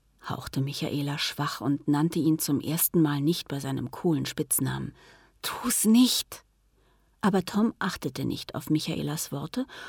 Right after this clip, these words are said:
und massierte sein Geschlecht so lange, bis es in voller und nicht zu verachtender Größe vor uns aufragte.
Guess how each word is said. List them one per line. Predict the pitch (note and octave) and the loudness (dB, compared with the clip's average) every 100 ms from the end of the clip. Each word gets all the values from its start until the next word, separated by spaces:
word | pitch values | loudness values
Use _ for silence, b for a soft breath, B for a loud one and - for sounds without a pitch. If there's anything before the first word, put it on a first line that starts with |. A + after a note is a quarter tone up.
| B B | B B
und | - A3+ | 0 4
massierte | A3 G#3 - D4+ D4+ | 4 4 2 0 0
sein | A3+ F3+ | 2 2
Geschlecht | E3+ E3 E3+ F#3+ - | 2 0 -2 -4 -4
so | - G#3+ | 0 2
lange, | F#3 C#3+ F3 B3+ B B B | 2 2 2 0 B B B
bis | - C4+ | -2 0
es | C4 | -2
in | - D3 | -2 -2
voller | - B3+ C4 B3+ | 0 2 4 4
und | E3 - | 2 2
nicht | F3+ D4+ - | 4 4 0
zu | - | -8
verachtender | B3 - - - - F#3+ F3 | -6 -2 0 -2 0 0 2
Größe | D#3 - C#3+ B2+ C3+ | -2 -6 -6 -6 -6
vor | C3 - | -6 -6
uns | A#2+ E3 | -2 -2
aufragte. | - - - - - - - | -4 -12 -10 -10 -10 -12 -14